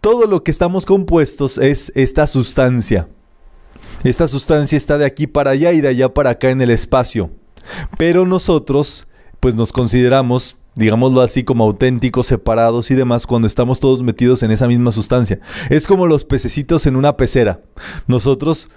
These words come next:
vemos que están en una pecera, que están en, compartiendo un mismo ambiente. Sin embargo, ellos, pues, se creen de diversos, auténticos. Nosotros es como si estuviéramos en una pecerota, de la misma sustancia,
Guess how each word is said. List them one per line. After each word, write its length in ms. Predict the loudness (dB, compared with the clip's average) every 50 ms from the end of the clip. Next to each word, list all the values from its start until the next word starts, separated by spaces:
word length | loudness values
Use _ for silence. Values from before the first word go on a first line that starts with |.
| -16 -6
vemos 360 | -2 0 0 2 0 -2 -4
que 80 | -4 -4
están 360 | -2 0 0 2 2 0 0
en 180 | 2 4 4 4
una 240 | 4 4 2 0
pecera, 400 | 0 0 0 2 2 2 2 0
que 100 | 0 -4
están 220 | -4 -4 -2 -2 -2
en, 120 | -2 -2
compartiendo 720 | -2 -2 -4 -2 -2 -2 -2 -2 -2 -2 0 0 0 0 0
un 180 | 2 2 2 2
mismo 320 | 2 2 2 2 0 0
ambiente. 680 | 0 0 0 2 2 0 0 0 -4 -4 -4 -4 -4 -6 _ _ _ -20 -20 -18 -18 -18 -18 -14 -6
Sin 180 | -2 0 0 2
embargo, 580 | 2 2 0 0 0 0 0 0 0 -2 -4 -6 -4
ellos, 280 | 0 0 2 0 0
pues, 200 | 0 -2 -4 -2
se 160 | -2 -4 -2
creen 500 | 0 0 0 0 0 0 0 -2 -2 -4 -6 -14 -20 -20 -20 -6 -2
de 140 | -2 0 0
diversos, 580 | 2 2 2 2 2 0 0 -4 -6 -4 -2
auténticos. 680 | -2 0 0 0 0 -2 -2 -4 -8 -6 -6 -6 -8 -10 -14 -10 -4
Nosotros 420 | -2 0 0 0 0 -2 -2 -2
es 120 | -2 -2 -2
como 200 | -2 -2 -2 0
si 60 | -2
estuviéramos 520 | -2 -2 0 0 0 0 0 -2 -2 -2
en 120 | 0 0 2
una 260 | 2 2 0 0 -2 -6 -12 -20 -20 -20 -20 -20 -8 -4
pecerota, 760 | -2 -2 0 0 0 2 2 2 2 0 0 -4 -6 -6 -8 -18 _ -20 -20 _ _ _ _ _ _ _ _ -20 -20 -20 -20 -20 -20 -20 -20 -20 -20 -20 -20 -16 -14 -10 -8 -6 -6 -6 -4 -2 0
de 120 | 2 4
la 140 | 4 4 2
misma 340 | 2 2 2 2 2 0 -2
sustancia, 760 | -2 -4 -8 -4 -2 0 0 2 0 0 0 0 -2 -2